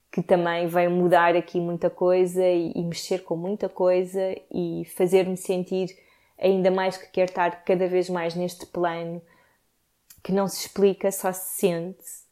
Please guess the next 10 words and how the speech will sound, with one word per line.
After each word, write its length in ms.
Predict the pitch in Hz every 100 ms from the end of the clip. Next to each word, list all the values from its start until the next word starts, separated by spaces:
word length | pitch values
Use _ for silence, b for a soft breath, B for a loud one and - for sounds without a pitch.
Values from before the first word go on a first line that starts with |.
| _
Ahm, 500 | - 170 160 170 170 -
e 100 | 180
o 20 |
rebirthing 560 | 180 180 165 170 180 175
é 120 | 165
isso. 560 | 160 170 208 - - - _ _ _
E, 300 | 180 170 165 156 156 165 170 180 _ _ _ _ _ _ -
e 80 |
pronto. 420 | 196 175 151 156 -
Mas 540 | 196 208 165 165 -